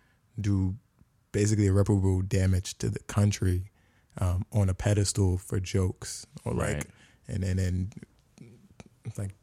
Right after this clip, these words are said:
Speaker 1: there was no rehab. It was just like, "Oh yeah, he's up here for, uh, for jokes. It's all funny, ha ha, games."
Speaker 2: Yeah.
Speaker 1: Based on this big, massive, the first thing that he did as press secretary was literally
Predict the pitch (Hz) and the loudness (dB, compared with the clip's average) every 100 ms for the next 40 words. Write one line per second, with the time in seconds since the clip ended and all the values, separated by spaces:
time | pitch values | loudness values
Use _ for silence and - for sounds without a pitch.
0 | 113 101 101 101 110 104 107 104 95 101 | -4 -2 0 2 4 4 4 4 4 4
1 | 101 110 113 180 185 170 175 131 143 151 | 2 0 0 0 0 0 0 0 -2 -2
2 | 147 - 139 135 131 131 - - - - | -2 0 0 0 -2 -4 -10 -18 -16 -14
3 | - - 127 127 143 - 110 123 123 123 | -12 -4 0 2 0 -2 0 2 2 0
4 | 131 127 120 123 123 123 117 110 113 123 | 0 0 0 0 0 0 2 2 2 2
5 | 113 113 - 120 151 110 85 82 - 107 | 0 -2 -6 -6 -6 -4 -6 -4 0 2
6 | 120 113 104 104 110 104 107 104 101 101 | 4 4 4 4 4 4 4 2 0 -4
7 | - - 101 123 143 147 127 117 107 107 | -10 -8 0 2 4 4 4 4 4 2
8 | 127 127 - - 110 104 104 107 - - | 2 -2 -12 -8 0 2 2 0 -4 -4
9 | 107 107 110 110 117 113 107 101 98 104 | -2 0 0 -2 0 0 2 2 4 4
10 | 98 92 92 | 6 4 2